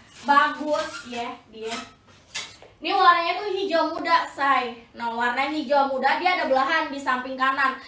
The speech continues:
Untuk belahannya juga dia sampai paha ya. Kalau Kakaknya pakai hijab ataupun enggak, harus pakai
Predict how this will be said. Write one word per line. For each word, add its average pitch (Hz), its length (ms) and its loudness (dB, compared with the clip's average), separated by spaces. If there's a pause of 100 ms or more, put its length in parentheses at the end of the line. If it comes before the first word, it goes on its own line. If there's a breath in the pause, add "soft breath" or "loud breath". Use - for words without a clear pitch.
(260 loud breath)
Untuk 320 240 0
belahannya 320 400 4
juga 370 240 6
dia 349 160 2
sampai 320 320 0
paha 370 400 2
ya. 262 240 -2
Kalau 269 240 2
Kakaknya 277 320 0
pakai 277 200 -4 (120)
hijab 269 240 0
ataupun 269 480 -4
enggak, 302 320 2
harus 277 160 -6
pakai 285 320 0